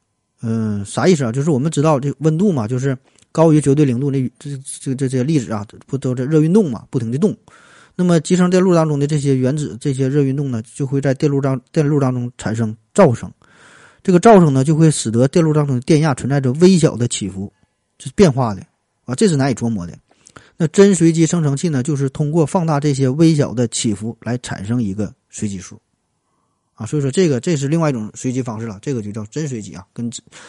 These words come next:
跟那个之前的那个，那个伪随机算法的那个是不一样的啊。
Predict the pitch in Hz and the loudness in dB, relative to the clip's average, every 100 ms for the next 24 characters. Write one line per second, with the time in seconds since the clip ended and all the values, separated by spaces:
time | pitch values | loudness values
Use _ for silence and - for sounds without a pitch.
0 | - _ - 151 147 135 127 139 135 110 | -20 _ 2 2 4 2 2 0 0 -2
1 | 120 135 131 120 117 120 110 107 104 127 | 0 0 0 -2 -4 -4 -2 -4 -2 -2
2 | 120 - - 123 - 101 107 95 123 123 | -2 -2 -2 -2 -8 -8 -8 -8 -4 -4
3 | 107 143 - | -4 -10 -12